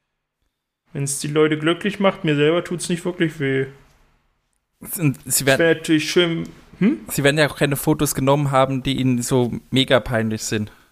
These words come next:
Speaker 1: Deswegen, ja. Es wär natürlich schön, wenn derjenige die dann noch selber einscannen würde, wenn er <laughs> daran Interesse hat, aber ansonsten
Speaker 2: Hm.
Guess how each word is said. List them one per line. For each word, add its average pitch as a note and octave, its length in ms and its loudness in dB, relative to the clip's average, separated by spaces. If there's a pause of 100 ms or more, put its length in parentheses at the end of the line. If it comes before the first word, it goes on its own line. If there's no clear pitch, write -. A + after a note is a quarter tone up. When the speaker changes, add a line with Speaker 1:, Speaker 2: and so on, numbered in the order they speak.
(680)
Speaker 1:
Deswegen, C#3 640 -2
ja. C3+ 180 -6 (760)
Es - 100 -12
wär D#3+ 120 4
natürlich D#3+ 280 2
schön, F3+ 220 2
wenn E3 100 4
derjenige D#3+ 400 0
die D#3 140 -4
dann D#3 100 2
noch D3+ 100 0
selber C#3+ 300 2
einscannen D3 420 0
würde, D3 240 2
wenn D3 120 2
er D3 60 2
<laughs> - 20 2
daran E3+ 260 2
Interesse D#3 480 2
hat, D#3+ 100 -8
aber C#3 300 0
ansonsten D#3 520 2
Speaker 2:
Hm. E3+ 60 -12